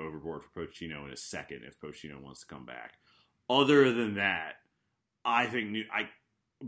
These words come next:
barring something truly catastrophic, I, I would be shocked if Nuno was under serious pressure to be fired until, until Christmas at, at the earliest.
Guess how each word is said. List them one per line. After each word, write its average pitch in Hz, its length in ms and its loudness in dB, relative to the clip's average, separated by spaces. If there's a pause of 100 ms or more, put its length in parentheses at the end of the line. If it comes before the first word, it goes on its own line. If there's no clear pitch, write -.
(100)
barring 143 460 4
something 113 340 -4
truly 104 380 -4
catastrophic, 87 680 -8
I, 87 360 -10
I - 20 -8
would 90 160 -10
be 82 80 -16
shocked - 720 -6 (400)
if 92 180 -6
Nuno 92 360 -6
was 80 100 -8
under 80 160 -12
serious 80 520 -10
pressure 78 360 -14
to 71 60 -16
be 67 80 -16
fired 71 400 -16
until, 67 260 -18 (180)
until 92 240 -10
Christmas - 480 -18
at, - 160 -16
at 80 100 -14
the 50 120 -16
earliest. 60 560 -20